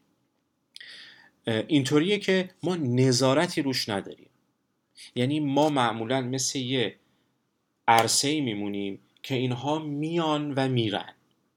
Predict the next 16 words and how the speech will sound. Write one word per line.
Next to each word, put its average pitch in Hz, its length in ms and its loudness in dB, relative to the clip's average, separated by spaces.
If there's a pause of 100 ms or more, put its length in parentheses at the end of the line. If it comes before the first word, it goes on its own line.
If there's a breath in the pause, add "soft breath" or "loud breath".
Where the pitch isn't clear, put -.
(180)
ما 151 520 -2 (240)
دست 120 340 0
کم، 139 260 -6
فعلاً 143 300 6
نمیگم 104 400 -2
روش 95 120 -6
کنترل 95 420 -6
داشته - 320 -10
باشیم، - 360 -14 (440 loud breath)
دست 139 300 -2
کم 170 240 -4
می‌گم 156 360 -4
روش 170 260 -6
نظارت 104 760 0
داشته - 280 -10
باشیم. - 340 -14